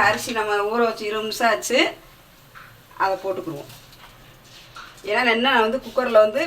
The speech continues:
விசில் போடாம தான் வச்சிருக்கேன் நானு. இப்படி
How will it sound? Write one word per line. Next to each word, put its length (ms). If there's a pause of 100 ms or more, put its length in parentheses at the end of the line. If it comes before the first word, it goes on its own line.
விசில் 280
போடாம 280
தான் 120
வச்சிருக்கேன் 420
நானு. 200 (4000)
இப்படி 180